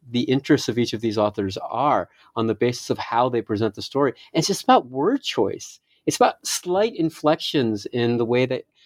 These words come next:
you know, an encounter is presented. And I hope I'm not going, like, all crazy when I read these, because there's a tendency in, uh, modern, uh,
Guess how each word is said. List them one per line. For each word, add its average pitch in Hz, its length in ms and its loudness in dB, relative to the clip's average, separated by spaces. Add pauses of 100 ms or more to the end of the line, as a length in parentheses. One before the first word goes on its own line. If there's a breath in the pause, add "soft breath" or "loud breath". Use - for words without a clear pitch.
(140 soft breath)
you 123 80 -2
know, 113 160 4
an 117 100 0
encounter 120 540 0
is 104 100 0
presented. 110 560 0 (300)
And 123 80 -2
I 123 60 0
hope 190 140 0
I'm 175 80 0
not 143 180 0
going, 120 240 2
like, 107 200 -2
all 117 180 4
crazy 117 600 0
when 104 260 0
I 107 80 0
read 117 320 0
these, 107 180 0
because 104 480 -6 (260)
there's 120 140 2
a 135 60 0
tendency 131 680 0
in, 107 320 0 (300 loud breath)
uh, 104 140 2
modern, 123 640 0 (280)
uh, 107 360 0